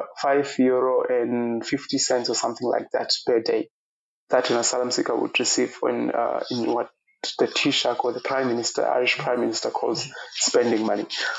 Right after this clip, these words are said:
Um, it's deeply infantilizing because you are not expected to do anything except wake up, go queue for your breakfast, your lunch, and your dinner in the canteen. In most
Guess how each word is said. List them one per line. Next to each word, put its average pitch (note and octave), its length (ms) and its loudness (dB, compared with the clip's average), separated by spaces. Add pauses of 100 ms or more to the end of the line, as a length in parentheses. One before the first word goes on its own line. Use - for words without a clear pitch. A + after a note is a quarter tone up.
(120)
Um, A#2 320 2
it's - 220 2
deeply G#3+ 260 4
infantilizing D3 1040 2
because B2+ 480 0
you B2+ 160 4
are C3 40 2
not C#3 360 2 (180)
expected - 840 0 (300)
to B2 1040 4 (280)
do C#3 140 6
anything D3+ 560 2
except - 540 -2
wake D#3 320 4
up, F3 180 -2 (520)
go B2+ 200 4 (140)
queue B2+ 140 4
for B2 280 0
your A2+ 300 0
breakfast, B2 640 0
your A#2+ 240 2
lunch, C#3+ 380 2
and A#2 160 -2
your A#2 140 -2
dinner F3+ 460 2
in C3 140 2
the - 80 -8
canteen. D#3 560 2 (100)
In C3 200 4
most D#3 420 0